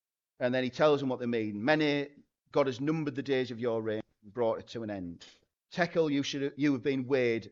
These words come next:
on the scales and found wanting. Peres, your kingdom is divided and given to the Medes and Persians." And then Belshazzar gives Daniel all the rewards that he, he said he would give him. And then we told in verse thirty, "That very night, Belshazzar, king of the Babylon-, Babylonians, was slain,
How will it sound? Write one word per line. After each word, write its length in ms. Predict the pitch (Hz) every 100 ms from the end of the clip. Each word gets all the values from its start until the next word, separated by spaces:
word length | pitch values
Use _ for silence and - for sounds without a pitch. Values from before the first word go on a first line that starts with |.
| -
on 140 | 131
the 60 | 139
scales 460 | - 120 110 110 110
and 140 | 110
found 300 | - 113 110
wanting. 540 | 104 113 107 - 92 95 _ _ _ _ _ _ -
Peres, 360 | 156 151 147
your 200 | 139 139
kingdom 300 | - 160 147
is 100 | 131
divided 500 | - 120 123 123 117
and 140 | 113 98
given 200 | 127 120
to 100 | 123
the 100 | 117
Medes 280 | 113 110 110
and 120 | 104
Persians." 640 | 107 104 101 101 92 - _ _ _ _ _ _ -
And 120 | 123
then 140 | 120 120
Belshazzar 560 | 147 143 131 127 123
gives 260 | 110 160 131
Daniel 400 | 151 147 139 135
all 140 | 127
the 80 | 123
rewards 520 | 117 123 139 139 127
that 100 | 123
he, 200 | 113 107 110
he 80 | 113
said 240 | - 120
he 60 | 110
would 120 | 104
give 160 | 143
him. 160 | 139 127 - _ -
And 100 | 123
then 80 | 120
we 80 | 120
told 240 | 151 143
in 80 | 123
verse 300 | 127 120 120
thirty, 260 | 117 113
"That 260 | 113 135 120
very 280 | 139 139 131
night, 540 | 135 127 101 - - - _ _ -
Belshazzar, 500 | 135 123 131 117 107
king 240 | - 151
of 60 | 139
the 80 | 135
Babylon-, 560 | 123 120 110 110 117 120
Babylonians, 600 | 120 110 110 107 104 101
was 160 | 101
slain, 580 | - - 139 139 139 135